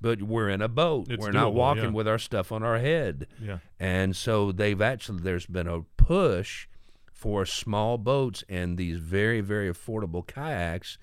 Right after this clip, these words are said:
Speaker 1: are being bought by people, and also people on the run, on the lam, uh, from the law. It's just suddenly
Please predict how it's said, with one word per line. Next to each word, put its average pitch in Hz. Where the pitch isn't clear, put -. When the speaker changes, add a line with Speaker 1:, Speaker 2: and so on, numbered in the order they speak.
Speaker 1:
are 90
being 90
bought 107
by 90
people, 101
and 85
also 110
people 90
on 87
the 110
run, 90
on 82
the 117
lam, 90
uh, 85
from 90
the 85
law. 87
It's 98
just -
suddenly 120